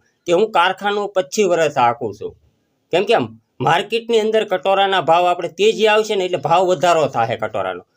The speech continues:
પણ કાંઈ ભાવ ઘટાડો નથી થતો. એટલે આપણે ખાસ આ ઓછા ભાવમાં તમને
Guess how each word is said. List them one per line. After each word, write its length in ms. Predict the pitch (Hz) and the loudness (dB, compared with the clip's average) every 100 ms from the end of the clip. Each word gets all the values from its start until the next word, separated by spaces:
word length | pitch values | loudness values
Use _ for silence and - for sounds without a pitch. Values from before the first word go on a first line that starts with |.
| _ | _
પણ 200 | 190 185 | -4 0
કાંઈ 280 | 175 196 214 | 0 0 2
ભાવ 120 | 185 214 | 2 0
ઘટાડો 380 | 165 190 214 214 190 | -2 0 2 2 0
નથી 160 | 180 160 | -2 -4
થતો. 260 | 117 110 - _ _ _ _ - | -6 -6 -18 _ _ _ _ -8
એટલે 160 | 160 185 | -2 0
આપણે 180 | 202 226 233 | 0 -2 -4
ખાસ 220 | 220 226 226 | -2 -2 0
આ 80 | 214 196 | 0 0
ઓછા 300 | 214 240 226 202 - _ _ _ _ _ | 0 0 0 -2 -8 _ _ _ _ _
ભાવમાં 400 | 156 180 214 202 | 2 2 2 -2
તમને 200 | 196 202 | -2 -2